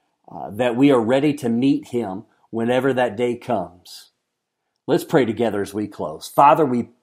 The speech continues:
praise you on this Easter Sunday because, God, you are good. Lord, there's nothing redeemable about us. We rebel against you at every turn. And yet in your love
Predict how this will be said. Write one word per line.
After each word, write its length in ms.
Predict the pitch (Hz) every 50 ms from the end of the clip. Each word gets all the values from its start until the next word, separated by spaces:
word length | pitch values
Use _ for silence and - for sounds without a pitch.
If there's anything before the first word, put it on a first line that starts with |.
| _
praise 480 | - - 165 165 190 196 180 143 - -
you 260 | 190 196 196 190 185 - - - - -
on 160 | - 131 143 135
this 240 | 131 123 - - -
Easter 400 | 139 165 170 - - - 185 160
Sunday 640 | - - - 151 127 120 113 104 101 95 95 95 - _ _ _ _ -
because, 400 | 131 120 120 - 139 123 110 92
God, 340 | - 143 131 135 123 110 113
you 100 | 117 127
are 160 | 107 90 - _
good. 360 | - 110 92 - - - - _ _ _ _ _ _ _ _ _ _ _ _ _ _ _ _ _ _ _ _ _ _ _ _ _ _ _ _ _ _ _ _ -
Lord, 180 | 131 139 147
there's 240 | 135 147 131 104 113
nothing 560 | 131 139 147 147 - 156 143 135 131 123 - - -
redeemable 920 | - 120 123 120 117 92 - 143 147 151 143 131 127 123 123 120 113 - 110
about 420 | 110 107 107 113 110 110 110 -
us. 340 | 101 92 92 90 - - -
We 360 | 113 120 123 123 120 120 104
rebel 460 | 101 113 110 101 95 117 123 131 123 120
against 440 | 117 113 120 120 117 - - -
you 280 | 123 127 135 143 139 139 _ _ _ _ _ -
at 180 | 107 110 107 -
every 360 | - 113 117 113 117 127 120 -
turn. 460 | - - - 104 101 90 85 90 - _ _ _ _ _ _ _ _ _ _ _ _ _ _ _ _ _ _ _ _ _ _ _ _ _ _ _ _ _ _ _ _ -
And 220 | 104 104 107 104
yet 180 | 120 127 127 120
in 160 | 123 123 120
your 180 | 120 127 120
love 640 | 113 113 113 110 101 98 95 92 92 - - -